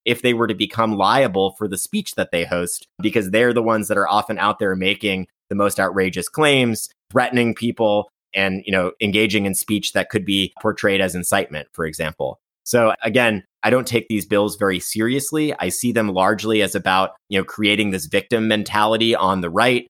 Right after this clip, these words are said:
convincing people that they're being silenced and oppressed, to rally them to kind of, uh, support the status quo, rather than any serious attempt to rein in big tech companies or to, uh, limit the amount of monopoly power they have to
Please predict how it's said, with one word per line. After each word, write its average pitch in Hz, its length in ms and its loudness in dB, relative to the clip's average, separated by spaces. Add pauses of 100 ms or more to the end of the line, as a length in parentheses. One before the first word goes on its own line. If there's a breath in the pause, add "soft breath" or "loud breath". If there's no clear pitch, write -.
(100)
convincing 98 500 -2
people 104 320 -2
that 92 120 -2
they're 92 140 -4
being 87 240 -6
silenced 113 600 0
and 80 120 -4
oppressed, - 560 0 (200)
to 95 140 -4
rally 95 400 2
them 90 520 -2
to 90 220 -4
kind 87 220 -4
of, 85 240 -6
uh, 85 140 0
support 98 480 -4
the 87 60 -10
status 87 380 -2
quo, 104 540 2 (100)
rather 120 380 2
than 101 140 0
any 95 200 -2
serious 123 680 0
attempt 92 480 -6
to 90 360 -4 (160)
rein 107 320 2
in 98 180 0
big 95 200 0
tech 92 200 -2
companies 90 640 -4 (260)
or 90 500 0
to, 90 560 -2
uh, 85 160 2
limit 107 480 0
the 95 100 -4
amount 90 260 0
of 87 100 -6
monopoly 90 480 0
power 87 340 0
they 82 140 -2
have 92 360 0
to 85 300 -6